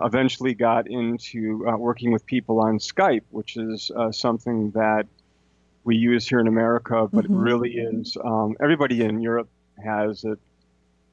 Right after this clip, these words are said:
Speaker 1: uh, and Canada and, um, Central America and Mexico, uh, uh, everybody has Skype.
Speaker 2: Yeah. How long, I
Speaker 1: And
Speaker 2: mean,
Speaker 1: so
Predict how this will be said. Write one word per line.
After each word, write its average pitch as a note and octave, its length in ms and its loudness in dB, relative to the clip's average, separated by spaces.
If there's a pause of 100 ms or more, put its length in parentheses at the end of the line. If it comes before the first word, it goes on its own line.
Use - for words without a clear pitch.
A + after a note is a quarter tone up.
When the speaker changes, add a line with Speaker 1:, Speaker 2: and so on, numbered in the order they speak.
(240)
Speaker 1:
uh, G#2+ 380 2
and G#2 380 -2
Canada A2 680 2 (360)
and, G#2 540 -2 (140)
um, G#2+ 300 0
Central B2+ 440 2
America A2+ 500 2
and G#2 160 -2
Mexico, G#2+ 680 0 (640)
uh, G#2+ 260 2 (420)
uh, A2 400 0
everybody A#2+ 420 2
has G2+ 180 -6
Skype. G2+ 240 -8 (260)
Speaker 2:
Yeah. F3+ 240 -4 (500)
How E4+ 240 0
long, F#4 280 2
I - 40 0
Speaker 1:
And C4 80 6
Speaker 2:
mean, C4 200 6 (100)
Speaker 1:
so G#3+ 300 -8